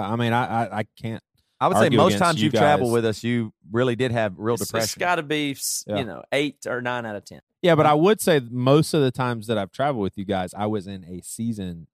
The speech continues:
Speaker 1: anyway, struggling with depression a good bit.
Speaker 2: But I'm just
Speaker 1: but
Speaker 2: saying, it's not a, it's not like this weird, crazy thing that just happened to you. Like, there is some documented data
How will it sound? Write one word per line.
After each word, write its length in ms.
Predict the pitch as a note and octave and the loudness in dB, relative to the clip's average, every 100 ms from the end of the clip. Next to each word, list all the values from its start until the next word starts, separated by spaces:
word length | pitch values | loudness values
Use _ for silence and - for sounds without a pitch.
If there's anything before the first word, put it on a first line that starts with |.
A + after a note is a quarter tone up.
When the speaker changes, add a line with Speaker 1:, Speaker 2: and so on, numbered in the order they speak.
| _ B2+ | _ -8
Speaker 1:
anyway, 600 | C#3 G2 F2 D#2 D#2+ - _ _ | -2 0 0 -2 -6 -10 _ _
struggling 380 | - - B2 G2 | -10 0 0 0
with 120 | E2+ | -10
depression 440 | - G2 E2 - D2+ | -10 -10 -10 -10 -14
a 60 | |
good 200 | D#2+ D#2 | -12 -6
bit. 40 | D#3+ | -2
Speaker 2:
But 60 | |
I'm 60 | E3+ | 0
just 100 | D#3+ | 0
Speaker 1:
but 40 | E3 | -2
Speaker 2:
saying, 120 | C3+ | -2
it's 120 | C3+ | -2
not 260 | E3+ F3 - | 0 0 0
a, 280 | B2+ A#2 G#2+ - | 0 0 -2 -4
it's 180 | B2 D#3+ | -6 -2
not 180 | D#3 B2+ | -2 -2
like 140 | B2+ | -4
this 140 | A2+ G#2+ | -6 -6
weird, 340 | C#3 C#3+ G#2+ | -2 -2 -4
crazy 300 | C#3 C3 A2 | -4 -4 -4
thing 200 | B2+ C3+ | -6 -6
that 60 | G2+ | -8
just 140 | F#2+ | -6
happened 240 | B2 C3 A2+ | -6 -6 -10
to 60 | |
you. 40 | G2 | -8
Like, 180 | G#2 F#2+ | -8 -6
there 220 | G#2+ C3 - | -6 -6 -4
is 280 | B2+ B2+ - | -2 -2 -4
some 220 | - G2 | -10 -4
documented 680 | A2+ A2+ G#2+ A2 G#2+ F#2+ F2+ _ _ G#2 | -2 -2 -4 -4 -4 -6 -14 _ _ -6
data 480 | A2+ A2+ A#2+ G2 | -2 0 0 -2